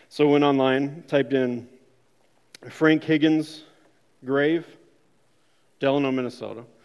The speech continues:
brought me to the American Grave Index. It had all the Frank Higgins, and so I found his name, Reverend Frank Higgins, January nineteen fifteen is when he died.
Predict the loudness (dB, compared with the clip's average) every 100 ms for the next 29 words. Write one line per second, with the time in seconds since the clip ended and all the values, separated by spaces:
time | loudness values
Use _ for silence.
0 | _ _ 0 0 2 -4 -4 -4 -2 -4
1 | -4 -4 -6 -10 -4 -4 -4 -6 -4 -4
2 | -4 -6 -10 -10 -14 -20 -20 _ _ _
3 | _ _ _ _ _ _ -20 _ _ _
4 | _ _ _ _ _ _ _ -2 0 4
5 | 4 4 2 0 0 0 -2 -2 -4 -10
6 | -20 _ _ _ _ _ _ _ -8 -4
7 | -2 -4 -2 -2 0 0 0 -4 -4 -4
8 | -4 -10 -20 -20 _ _ _ _ -6 -2
9 | -2 2 0 0 -4 -4 -4 -2 -4 -4
10 | -6 -12 -20 _ _ _ _ -8 -4 -2
11 | -2 -4 -4 -6 -6 -10 -10 -12 -10 -10
12 | -12 -16 -16 -14 -12 -12